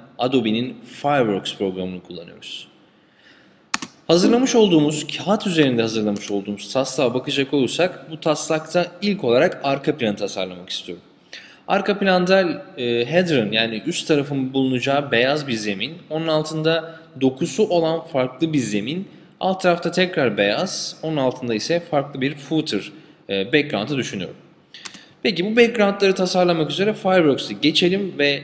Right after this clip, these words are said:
tasarıma yavaş yavaş başlayalım. Fireworks tasarımı web arayüzü tasarlamak için en uygun programlardan birisidir. İlk olarak yapacağım işlem Create New'in altındaki Fireworks dokümanta tıklamak.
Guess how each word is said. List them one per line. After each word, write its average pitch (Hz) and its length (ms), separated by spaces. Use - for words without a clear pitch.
tasarıma 151 480
yavaş 127 300
yavaş 147 260
başlayalım. 92 440
Fireworks 220 540
tasarımı 160 560
web 165 380
arayüzü 143 400
tasarlamak 107 560
için 185 260
en 175 200
uygun 117 260
programlardan 113 720
birisidir. - 540
İlk 240 220
olarak 175 280
yapacağım 147 400
işlem 175 440
Create 185 400
New'in 147 200
altındaki 113 760
Fireworks 143 560
dokümanta 117 420
tıklamak. 80 320